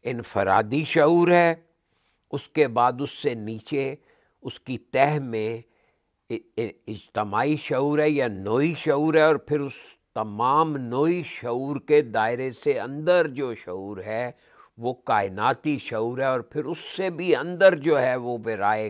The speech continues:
कायनाती शऊर है। यानी ये सारा खेल, ये चार दर्जे हैं शऊर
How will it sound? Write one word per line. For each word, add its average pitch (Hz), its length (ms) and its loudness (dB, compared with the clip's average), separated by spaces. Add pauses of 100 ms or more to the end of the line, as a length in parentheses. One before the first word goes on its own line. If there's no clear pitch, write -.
(120)
कायनाती 90 960 -6
शऊर 82 580 -12
है। 73 480 -10 (680)
यानी 113 260 -8
ये 131 220 -6
सारा 117 460 0
खेल, 113 440 -10 (400)
ये 123 120 -8 (120)
चार 127 360 2
दर्जे 101 500 -6
हैं 101 260 -10
शऊर 82 460 -10